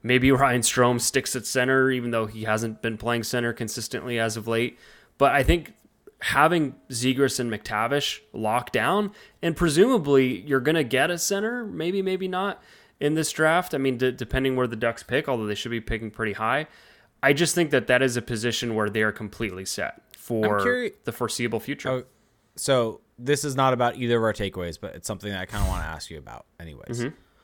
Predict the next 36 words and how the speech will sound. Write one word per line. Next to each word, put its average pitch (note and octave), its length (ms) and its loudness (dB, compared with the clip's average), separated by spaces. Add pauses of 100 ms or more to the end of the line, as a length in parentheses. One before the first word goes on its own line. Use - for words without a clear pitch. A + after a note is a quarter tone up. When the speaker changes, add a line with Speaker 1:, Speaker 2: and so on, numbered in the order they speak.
(360)
Speaker 2:
What F3+ 180 6
have C#4 120 2
you, G#3 140 -10
what D#3 160 4
has B3+ 160 0
your C#3 140 4
thoughts B2+ 260 2
been G#2 220 -2
about, F#2+ 260 -4 (140)
uh, F#2+ 260 -2
Isaac G#2+ 280 -4
Lundestrom F#2+ 520 -8
since G2+ 200 -8
he's F2 140 -10
returned? D#2+ 440 -14 (760)
'Cause B2+ 160 -2
we're C3 80 0
talking D3+ 220 2
about D3+ 140 2
centers, C3+ 280 0
we're B2 100 -4
talking A#2+ 140 -6
about A2 100 -4
center A2 260 -4
depth, G#2 280 -4 (280)
and G#2 120 -10
kinda G#2+ 300 -2 (240)
looking C3 520 0
at A#2+ 120 -2
the A#2 80 -2
long-term A2+ 500 0
projection G2 760 -4
of G2 220 -6
this F#2+ 260 -8
Speaker 1:
Mm-hmm. - 120 -8
Speaker 2:
team. C3+ 280 -8